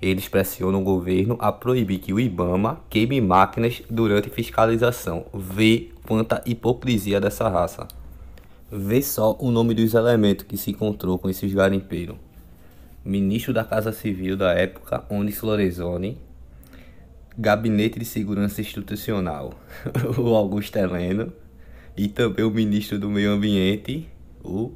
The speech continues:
Ricardo Salles. <laughs> Vê, e tem mais, não para por aí não. Em dois mil e vinte, em agosto de dois mil e vinte, o avião da fab foi usado pra transportar garimpeiros ilegais pra reunião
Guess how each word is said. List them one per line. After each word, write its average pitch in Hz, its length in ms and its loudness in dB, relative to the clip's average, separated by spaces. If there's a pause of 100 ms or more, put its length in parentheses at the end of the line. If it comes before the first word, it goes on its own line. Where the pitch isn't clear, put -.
Ricardo 101 520 -4
Salles. 87 580 -4 (420)
<laughs> - 480 -16
Vê, 107 540 4 (600)
e 135 120 -4
tem 175 220 4
mais, 107 360 4
não 117 100 0
para 113 260 0
por 110 180 -4
aí 143 140 -2
não. 92 440 -2
Em 101 160 -2
dois 113 220 0
mil 113 140 0
e 160 120 -2
vinte, 98 680 -4 (120)
em 104 120 -4
agosto 104 380 0
de 120 60 -2
dois 120 100 2
mil 113 180 0
e 101 40 0
vinte, 95 520 -4 (500)
o 95 140 -2
avião 107 320 2
da 120 140 0
fab 98 480 0
foi 104 180 -6
usado 98 480 0
pra 104 140 -2
transportar 127 640 0
garimpeiros 107 580 0
ilegais 113 580 2
pra - 200 -4
reunião 113 760 0